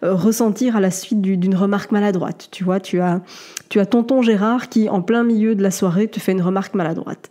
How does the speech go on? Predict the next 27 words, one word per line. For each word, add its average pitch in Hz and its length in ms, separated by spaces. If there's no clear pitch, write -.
Et 180 120
là, 190 200
boum, 214 400
tu 208 140
sens - 220
la 165 120
colère 220 500
qui - 160
monte. 190 480
Eh 220 100
bien 226 220
ça, 277 300
ça - 160
va 240 140
t'indiquer 254 500
qu'un 214 200
besoin 202 440
n'est 240 140
pas 240 160
satisfait. 240 580
Comme 220 180
par 175 140
exemple 202 360
le 208 60
besoin 196 280
de 196 60
respect. 214 520